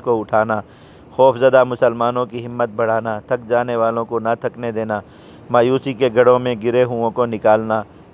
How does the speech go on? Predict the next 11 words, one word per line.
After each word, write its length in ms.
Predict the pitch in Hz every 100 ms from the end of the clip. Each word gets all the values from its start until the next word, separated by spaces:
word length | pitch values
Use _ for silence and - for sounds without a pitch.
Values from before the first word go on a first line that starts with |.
| -
حق 180 | 131 -
کی 80 |
دعوت 400 | 131 127 131 131
آئے 160 | 110 123
گی 200 | 117 127
تو 160 | 123 117
شیطان 460 | 120 110 123 127
کے 140 | 117 117
حملے 300 | 120 120 127
ہوں 180 | 131
گے 140 | 123